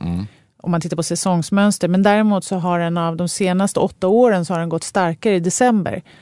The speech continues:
Speaker 2: Nu har inte, i år har inte varit något typiskt, liksom, säsongsmönsterår
Speaker 1: Mm.
Speaker 2: för kronan. Men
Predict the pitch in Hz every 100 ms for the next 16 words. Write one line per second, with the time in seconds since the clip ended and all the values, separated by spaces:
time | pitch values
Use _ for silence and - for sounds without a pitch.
0 | _ _ - 208 226 233 220 196 - -
1 | 208 220 226 214 180 180 170 180 - 226
2 | 214 - 175 170 - _ - - 180 175
3 | 170 - 175 196 180 165 - 180 175 175
4 | 180 175 247 208 - 185 175 156 151 165
5 | 190